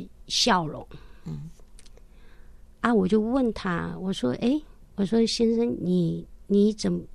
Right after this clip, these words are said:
Speaker 1: 我好羡慕可以发出这样的笑容。”他说：“我心里有主啊。”哦，我说，他说：“我凡事都交给主。”
Speaker 2: 嗯。
Speaker 1: 他说他的生活呢，呃，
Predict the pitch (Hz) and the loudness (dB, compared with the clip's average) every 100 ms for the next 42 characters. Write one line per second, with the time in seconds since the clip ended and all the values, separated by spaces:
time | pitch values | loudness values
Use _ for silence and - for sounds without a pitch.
0 | - 214 214 185 175 - 233 208 175 220 | -4 0 0 0 0 2 2 2 0 0
1 | 190 - 180 - 190 220 202 175 165 - | 0 0 -2 -2 -6 -4 -2 -2 -4 -2
2 | 220 147 - - - - - - - - | -4 -4 -10 -16 -20 -20 -20 -20 -20 -18
3 | - 285 - 311 254 196 - 302 262 214 | -6 -6 0 2 2 2 2 2 4 4
4 | 226 247 - 185 185 220 254 - - - | 2 0 0 2 2 2 0 -6 -18 -14
5 | - - - - - - - - - - | -10 -8 -8 -10 -8 -6 -6 -8 -10 -12
6 | - - - 185 151 - 202 226 240 - | -18 -14 -2 -2 -2 -6 -4 -2 -4 -4
7 | - - - - 269 254 254 220 190 175 | -14 -20 -20 -6 0 4 6 6 4 2
8 | 170 170 170 - 190 202 254 359 247 202 | 0 -2 -6 -2 2 4 2 0 0 -2
9 | 208 196 175 175 - - - - - - | 0 -4 -2 -4 -4 -12 -12 -20 -20 -20
10 | - - - - - - - - - - | -20 -20 -20 -20 -20 -20 -18 -16 -14 -14
11 | - - 180 143 - - 247 240 277 254 | -16 -14 -12 -12 -14 -6 -4 2 2 4
12 | 277 269 - 285 254 254 - 175 175 196 | 2 4 2 4 4 2 0 0 0 0
13 | 190 - - - - 202 190 170 | -2 -6 -16 -20 -14 -2 2 2